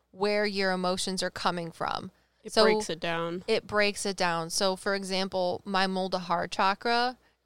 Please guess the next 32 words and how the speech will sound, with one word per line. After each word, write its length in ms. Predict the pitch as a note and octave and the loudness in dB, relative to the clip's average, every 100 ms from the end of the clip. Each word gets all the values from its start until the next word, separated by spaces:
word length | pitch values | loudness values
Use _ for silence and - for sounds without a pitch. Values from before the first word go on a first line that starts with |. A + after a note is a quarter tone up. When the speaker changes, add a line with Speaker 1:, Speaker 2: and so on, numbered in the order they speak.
| - | -6
Speaker 1:
is 240 | G3 F#3+ - _ _ - | -4 -4 -10 _ _ -4
what 280 | G3 F#3+ - | 2 2 0
is 200 | F#3+ F3+ | -6 -2
known 220 | G3 F#3 | -2 -2
as 120 | F#3 | -2
your 120 | F3 E3 | -4 -4
root 240 | F#3 F3+ | -4 -4
chakra 480 | - E3+ E3+ F3+ E3+ | 0 0 0 -4 -4
and 80 | F3+ | -4
is 180 | F3 - | -6 -6
the 120 | E3+ - | -8 -4
basis 460 | F#3 F#3 - F3 - | -2 -2 -4 -6 -2
of 260 | E3+ E3 F3+ - - | 0 0 -4 -20 -14
your 320 | F3+ F3+ E3+ | -6 -4 -4
eight 240 | - F3 - | -4 -8 -6
chakras, 680 | - E3+ - E3 E3 E3+ - | -2 -2 -2 -4 -2 -4 -4
eight 200 | - F3+ - | -6 -8 -8
main 300 | F3+ E3+ D#3+ | -8 -6 -6
chakras. 580 | - - - - - - - - - - _ - | -8 -8 -8 -8 -8 -10 -16 -20 -20 -20 _ -4
And 160 | G#3 G3 | -2 -2
it 160 | - _ - | -4 _ -6
is, 500 | G#3 F#3+ F#3 F#3 - - | -2 0 -2 -4 -4 -2
it 160 | G3+ | -4
deals 460 | - G#3 G#3+ G#3 G#3 | 0 2 4 2 0
with 320 | G3 F#3+ - _ | 0 0 -2 _
primal 460 | - F#3+ F#3+ F#3+ - | 0 2 4 2 0
instincts 640 | F#3 F#3 - C4+ C#4 F#3+ - | -2 -2 0 0 0 -2 -2
and 220 | F#3+ G3 F#3+ | 0 0 0
your 340 | F#3+ F3+ F#3+ _ _ _ _ _ - | 0 0 -2 _ _ _ _ _ -8
needs 480 | G#3 G#3 A3 A3 G#3 | -2 0 2 0 -2
being 380 | A#3+ A#3 A#3 A#3+ | 0 2 2 2
met 320 | A#3+ B3 | 4 2